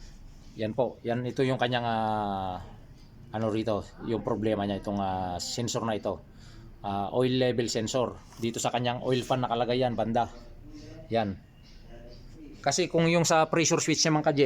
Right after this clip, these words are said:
M, yung pressure switch naman niya, pressure, ah, oil pressure switch, ito, malapit sa ating, ah, oil filter, no? Yan, ah, walang problema dyan.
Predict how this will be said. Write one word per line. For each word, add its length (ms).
M, 80
yung 80
pressure 320
switch 240
naman 240
niya, 240
pressure, 480
ah, 240
oil 240
pressure 360
switch, 440
ito, 240
malapit 320
sa 160
ating, 160
ah, 240
oil 80
filter, 400
no? 160
Yan, 240
ah, 160
walang 240
problema 400
dyan. 320